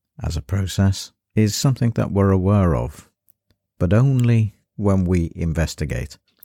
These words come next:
Some organizations are very good at making change part of the normal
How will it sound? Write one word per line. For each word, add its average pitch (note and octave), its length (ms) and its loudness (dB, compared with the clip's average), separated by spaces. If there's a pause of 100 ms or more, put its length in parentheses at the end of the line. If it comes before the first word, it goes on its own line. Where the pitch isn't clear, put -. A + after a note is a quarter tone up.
(140)
Some D#3 240 2
organizations G2 920 2
are F2 200 0
very F2 180 2
good A2 380 0 (280)
at F2 180 -6
making E2+ 360 0
change G2 500 0
part F#2+ 360 0
of E2 100 -4
the E2 100 0
normal D#2+ 580 0